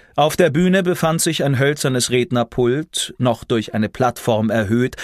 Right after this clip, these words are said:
und so ausgerichtet, dass jeder, der in seiner Nähe etwas sagte,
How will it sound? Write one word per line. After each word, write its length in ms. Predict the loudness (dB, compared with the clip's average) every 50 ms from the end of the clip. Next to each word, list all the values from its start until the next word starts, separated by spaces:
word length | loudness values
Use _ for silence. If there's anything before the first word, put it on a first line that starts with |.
| -10 -8 -4
und 120 | -2 0
so 180 | 2 2 2 2
ausgerichtet, 800 | 2 2 0 0 -2 -4 -4 -4 -4 -6 -4 -4 -6 -4 -2 -4
dass 160 | -2 -2 0
jeder, 360 | 0 2 2 2 2 2 0
der 180 | 0 -2 -2 -2
in 100 | -2 -2
seiner 260 | 0 0 0 0 0
Nähe 360 | 0 0 0 0 0 0 -2
etwas 360 | -4 -4 -4 -4 -2 -2 -4
sagte, 600 | -6 -4 -2 0 0 0 -2 -2 -2 -2 -2 -2